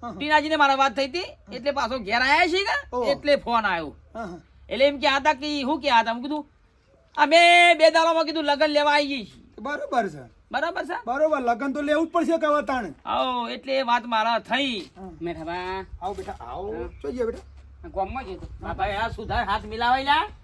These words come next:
Speaker 2: બા છે તારા.
Speaker 1: અલે, આતાનો છોકરોને ખબર ના પડે, રવા દો ને.
Speaker 2: અને પહેણાવા આવ્યો. હજી આ લગન લેવા જવાનું છે, બોલો.
Speaker 1: લગન તો લઈએ છીએ.
Speaker 2: વાય બલ્લાય.
Speaker 1: અને હોભળો,
Speaker 2: હા.
Speaker 1: લગન લેવા જઈએ એટલે પાછું બધું, બધું, પાછું ભાઈઓને કહેવું પડશે પાછા.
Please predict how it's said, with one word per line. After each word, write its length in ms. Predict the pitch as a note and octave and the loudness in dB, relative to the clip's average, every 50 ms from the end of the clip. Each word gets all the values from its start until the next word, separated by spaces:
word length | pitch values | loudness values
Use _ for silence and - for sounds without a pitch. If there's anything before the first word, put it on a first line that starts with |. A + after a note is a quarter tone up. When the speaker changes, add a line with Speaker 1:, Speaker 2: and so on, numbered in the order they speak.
| - - - - - - | -20 -18 -18 -18 -10 -2
Speaker 2:
બા 220 | F#3+ A#3 C#4 C4+ | 2 2 2 2
છે 140 | - - C4 | 0 -4 0
તારા. 340 | C#4+ C4+ C4 B3 A#3+ - - - - - - - - - | 2 2 2 2 0 -2 -6 -14 -20 -20 -20 -20 -20 -18
Speaker 1:
અલે, 160 | G#3 G#3+ A3+ | -10 -4 -2
આતાનો 500 | G#3+ G3+ G3 F#3+ - A3+ A3 A3+ A3+ A3 | 0 0 0 -2 -2 -4 -4 -4 -4 -4
છોકરોને 360 | F3+ G3 F#3 G3+ G3+ G3+ F#3+ - | -6 -6 -6 -6 -6 -8 -8 -6
ખબર 220 | - F3+ F3 F#3 F3 | -6 -6 -4 -4 -6
ના 160 | D#3+ D#3 D#3 | -6 -6 -8
પડે, 160 | - E3+ E3+ | -6 -8 -6
રવા 220 | D#3 D3+ D3+ E3+ G3+ | -6 -4 -4 -4 -4
દો 60 | C4+ | -4
ને. 60 | C#4+ | -4
Speaker 2:
અને 120 | C4 A3+ | -6 -6
પહેણાવા 540 | A3 - A3+ F#3 F3 D3+ D#3+ F#3+ G3+ F#3+ F3+ | -6 -6 -6 -6 -4 -2 -2 0 0 0 0
આવ્યો. 200 | D#3+ D3+ C#3+ C3+ | 0 -2 -6 -8
હજી 320 | F3 F3+ G#3+ A3+ A3 F#3+ - - - - | -8 -8 -8 -8 -8 -10 -12 -18 -16 -2
આ 160 | - A#3 A#3+ | 2 4 4
લગન 260 | G#3+ G3+ A3 A3 C#4 C#4+ | 4 4 0 0 -2 -2
લેવા 280 | C4 C4+ C4 C4 B3+ | 0 4 4 4 4
જવાનું 400 | G#3 B3 A#3+ B3 B3 B3 B3 A#3 | 4 4 6 6 4 4 2 -4
છે, 80 | - A#3+ | -4 -2
બોલો. 280 | A3 A#3 G#3 F#3 - - - - - - - - - - - - C#3+ | -2 -2 -2 -4 -6 -10 -18 -20 -20 -20 -20 -20 -20 -20 -20 -20 -12
Speaker 1:
લગન 320 | C#3+ D3 D3+ F#3 G3 G3+ | -12 -10 -8 -6 -8 -6
તો 160 | F#3+ A3 G#3+ | -4 -4 -4
લઈએ 360 | G3 F3 E3 E3+ G3 A3 G#3+ | -4 -4 -8 -8 -8 -8 -8
છીએ. 420 | E3 G3 A#3 B3+ C4+ C#4 D4+ D#4 - - - - - - - - | -8 -8 -6 -6 -6 -6 -8 -10 -16 -20 -20 -20 -20 -20 -20 -20
Speaker 2:
વાય 140 | D#3 D3 C#3+ | -20 -20 -18
બલ્લાય. 260 | C#3 C3 B2 A#2+ A#2+ - - - - - - - - - - - - - - - - - - - - - - | -16 -16 -16 -16 -18 -20 -20 -20 -20 -20 -20 -20 -20 -20 -20 -20 -20 -20 -20 -20 -20 -20 -20 -20 -20 -14 -8
Speaker 1:
અને 120 | G#3 A3 | -4 -2
હોભળો, 400 | A3+ A3+ G#3+ C4 C#4 C4+ A#3+ E3 | -2 -2 0 2 4 4 4 2
Speaker 2:
હા. 300 | - - F#3+ G3 - - - - - | 2 -2 -6 -6 -6 -8 -12 -12 -4
Speaker 1:
લગન 300 | G3 A3 A#3 G#3 C4 C#4 | -2 -2 0 0 0 0
લેવા 380 | C#4 C#4 C4+ C#4 C#4 C#4+ C#4+ C#4+ | 0 0 2 2 4 4 2 2
જઈએ 280 | G#3+ C#4 C#4+ C#4+ C#4+ | 0 -2 -4 -4 -4
એટલે 180 | C#4 C#4 C#4+ C#4+ | -2 -2 -2 0
પાછું 260 | - C#4 C#4 C#4+ C#4 | 0 0 -2 0 -2
બધું, 220 | C#4 C4+ D4 C#4+ C4 | -4 -4 -4 -4 -4
બધું, 420 | C#4+ C#4 C#4+ C#4 C4 B3+ A#3+ - - - - - - - | -4 -4 0 2 2 2 2 -2 -6 -14 -20 -20 -20 -2
પાછું 240 | - A3+ C4 C#4 B3+ | 0 2 2 2 0
ભાઈઓને 440 | G3 B3 A#3+ A#3 A#3+ B3+ C#4 C#4 C#4+ | -2 -2 -2 -2 -2 -2 -2 -2 -2
કહેવું 300 | G#3 C#4+ C4+ C4+ D4 C#4+ | 0 0 2 2 2 2
પડશે 300 | D#4 D4 D4 A#3 D#4 D4 | 0 0 2 2 2 2
પાછા. 400 | C#4+ D4+ C#4+ B3+ C4 A3 - | 2 2 2 2 0 0 -2